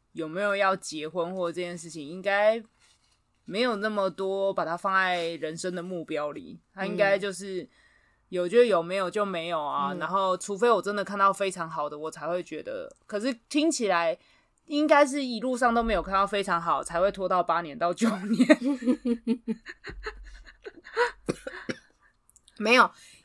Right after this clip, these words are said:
Speaker 2: 一路上一直都有一些其他的小蜜蜂在他身边绕。
Speaker 1: 对嘛，但这也不怎么样嘛。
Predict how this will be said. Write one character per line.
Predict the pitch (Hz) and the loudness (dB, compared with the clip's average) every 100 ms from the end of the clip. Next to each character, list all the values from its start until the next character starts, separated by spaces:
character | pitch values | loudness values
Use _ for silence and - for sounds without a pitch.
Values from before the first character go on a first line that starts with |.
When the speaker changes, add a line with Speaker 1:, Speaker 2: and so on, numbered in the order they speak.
| - | -2
Speaker 2:
一 | 254 | 2
路 | 339 339 | 4 4
上 | 330 320 294 | 8 8 8
一 | 330 | 2
直 | 269 | 2
都 | 240 285 294 | 4 8 10
有 | 220 185 | 8 2
一 | |
些 | - 233 233 233 _ _ - | 2 2 2 -2 _ _ -10
其 | - 220 | -6 0
他 | 254 254 | 4 4
的 | 226 196 190 _ _ _ _ | 4 -2 -4 _ _ _ _
小 | - 175 | -8 -4
蜜 | 240 220 | -2 -2
蜂 | 220 208 214 | 0 -2 -2
在 | 220 | -2
他 | 190 | -2
身 | 190 185 | -4 -8
边 | 180 170 | -8 -6
绕。 | 175 147 - | -6 -6 0
Speaker 1:
对 | - 262 | 10 10
嘛， | 202 | 10
但 | 202 294 | 6 4
这 | 311 | 4
也 | 269 170 | 2 2
不 | 254 | -2
怎 | 214 185 | 0 -2
么 | 147 | -2
样 | 156 185 143 | 0 2 0
嘛。 | 92 - | -8 -14